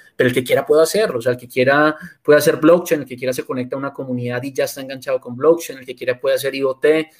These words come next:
el que quiere puede hacer crispr nine, el que quiere puede hacer tres D printing fácilmente, temas de genoma humano hoy en día por ciento setenta dólares en Amazon, te compras un kit de modificación del genoma, puede hacer plantas fluorescentes en tu casa.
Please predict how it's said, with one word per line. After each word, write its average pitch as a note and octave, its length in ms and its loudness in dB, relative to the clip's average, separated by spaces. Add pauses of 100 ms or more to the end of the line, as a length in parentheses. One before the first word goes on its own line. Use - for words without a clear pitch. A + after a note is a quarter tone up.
(120)
el C3 120 -16
que B2 100 -10
quiere A#2+ 220 -2
puede C3+ 160 -2
hacer B2+ 180 0
crispr C3 380 -4
nine, D3+ 380 0
el B2 60 -6
que B2 120 -12
quiere B2+ 340 -4 (180)
puede C3+ 140 2
hacer C3 260 0
tres C3+ 180 -10
D C3 100 -14
printing C3+ 440 -10
fácilmente, D3 840 0 (340)
temas B2+ 260 4
de C3 360 6
genoma B2 360 2
humano C3+ 360 4
hoy C3+ 100 0
en C3 100 -2
día C3+ 220 2
por B2+ 140 -6
ciento A#2+ 200 -8
setenta B2+ 400 -2
dólares C3 340 4
en B2 140 -2
Amazon, C3 480 -2 (260)
te A#2+ 140 -4
compras B2+ 320 2
un C#3 140 -2
kit E3+ 340 2 (220)
de B2+ 120 2
modificación B2 540 2
del C3+ 380 -4 (440)
genoma, B2+ 400 2
puede C3+ 140 4
hacer B2+ 240 -2
plantas C3+ 320 0
fluorescentes B2 500 -6
en C#3 80 -10
tu B2+ 140 -16
casa. C3 380 -4